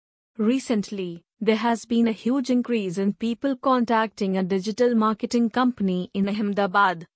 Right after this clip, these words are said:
which shows how interested people are in using digital marketing strategies in their businesses.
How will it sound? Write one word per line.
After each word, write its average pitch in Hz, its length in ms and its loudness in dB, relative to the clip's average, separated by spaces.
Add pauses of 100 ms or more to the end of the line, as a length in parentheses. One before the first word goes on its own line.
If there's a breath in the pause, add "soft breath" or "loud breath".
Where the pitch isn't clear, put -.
which 233 180 -4
shows 233 400 -2
how 247 240 0
interested 240 640 -2
people 240 420 0
are 190 160 2
in 196 140 0
using 233 400 0
digital 220 440 0
marketing 233 500 0
strategies 196 880 -4
in 208 160 -4
their 220 140 0
businesses. 202 760 -2